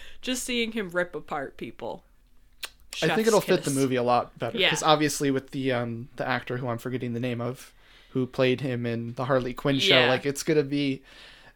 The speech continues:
Speaker 2: just how, like, a live action shark looks
Speaker 1: <laughs>
Speaker 2: compared with that voice.
Speaker 1: Yeah.
Speaker 2: It just, it, I get it. It won't flow correctly.
Speaker 1: No.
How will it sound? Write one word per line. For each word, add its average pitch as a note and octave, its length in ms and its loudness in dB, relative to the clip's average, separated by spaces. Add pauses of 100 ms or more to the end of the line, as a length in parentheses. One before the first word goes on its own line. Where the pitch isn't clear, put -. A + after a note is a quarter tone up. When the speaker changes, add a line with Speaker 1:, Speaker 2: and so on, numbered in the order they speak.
(420)
Speaker 2:
just G#3+ 260 -2
how, B3+ 140 2
like, A3 200 6
a F#3+ 40 8
live D3+ 320 8
action E3 380 4
shark D3+ 400 2
looks C#3+ 500 6
Speaker 1:
<laughs> - 40 10
Speaker 2:
compared E3+ 400 10
with D3+ 180 4
that D3+ 260 6
voice. D3 440 2
Speaker 1:
Yeah. C#4 240 12
Speaker 2:
It - 20 12
just, C#4 320 10
it, G3+ 140 10 (100)
I G3+ 100 10
get G3+ 280 8
it. B2+ 180 2
It E3 220 0
won't F3 520 2
flow E3 380 4
correctly. C4+ 400 4
Speaker 1:
No. C#4 520 10